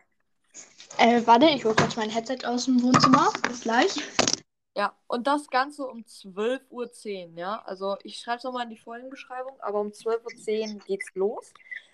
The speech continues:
Speaker 2: Und ihr könnt gerne Teams bilden, außer mit Edgar, weil der hackt. <laughs> Nein, Spaß, man kann natürlich mit Edgar Team machen, aber das wäre ziemlich,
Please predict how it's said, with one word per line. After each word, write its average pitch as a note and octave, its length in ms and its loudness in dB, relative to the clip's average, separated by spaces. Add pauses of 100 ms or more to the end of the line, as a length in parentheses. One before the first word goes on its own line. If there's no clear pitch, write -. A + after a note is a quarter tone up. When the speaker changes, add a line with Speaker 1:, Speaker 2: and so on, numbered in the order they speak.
(120)
Speaker 2:
Und B3 140 0
ihr B3 80 2
könnt A3+ 240 2
gerne G#3 240 2
Teams A3 300 -12
bilden, F#3+ 220 -8
außer G#3 260 -4
mit F3+ 160 -6
Edgar, F#3 340 -6
weil F3+ 120 -6
der E3+ 140 -8
hackt. E3+ 320 -14
<laughs> D4 480 0 (2000)
Nein, F#3 300 -2
Spaß, F#3+ 280 -12
man F#3+ 120 -14
kann G3+ 220 -8
natürlich G3+ 240 -18
mit F#3+ 140 -16
Edgar F#3 400 -8
Team G3 280 -16
machen, F#3+ 320 -12
aber F3+ 160 -4
das F3 140 -20
wäre F3+ 140 -2
ziemlich, - 840 -10